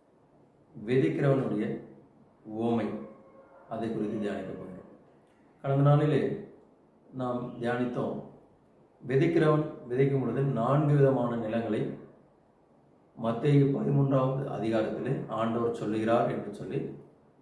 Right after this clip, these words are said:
நாம குறிப்பிட்டிருந்தோம். அதுல முதலாவது வழியருகே விழுந்த நிலம், அது நாம கடந்த ந-,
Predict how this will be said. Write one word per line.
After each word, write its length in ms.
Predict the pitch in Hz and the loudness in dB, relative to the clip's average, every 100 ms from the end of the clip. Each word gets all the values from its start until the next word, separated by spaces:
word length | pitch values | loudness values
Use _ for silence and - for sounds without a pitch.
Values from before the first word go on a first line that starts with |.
| _ _ - | _ _ -10
நாம 260 | 113 120 139 | -4 -2 0
குறிப்பிட்டிருந்தோம். 840 | - - - - - 98 90 - - _ _ _ _ _ _ _ _ _ - _ _ | -2 -4 -4 -4 -6 -8 -12 -16 -20 _ _ _ _ _ _ _ _ _ -20 _ _
அதுல 540 | - 139 151 120 139 - - - - | -2 2 4 4 2 -4 -12 -20 -20
முதலாவது 720 | - 123 139 143 151 147 156 156 - - 113 | -10 0 4 6 6 4 2 0 -4 -8 -4
வழியருகே 560 | 127 139 139 139 139 | 2 6 8 8 6
விழுந்த 280 | 117 107 107 | 2 0 -4
நிலம், 540 | 104 92 104 143 139 - - _ _ _ _ _ _ _ _ _ _ _ - | -6 -8 -8 -8 -10 -18 -20 _ _ _ _ _ _ _ _ _ _ _ -10
அது 200 | 120 120 | -6 -2
நாம 280 | 123 117 117 - - - _ _ | 0 0 0 -4 -12 -20 _ _
கடந்த 280 | 139 131 120 | -8 -4 -2
ந-, 480 | 117 113 113 110 110 | 0 0 0 -2 -4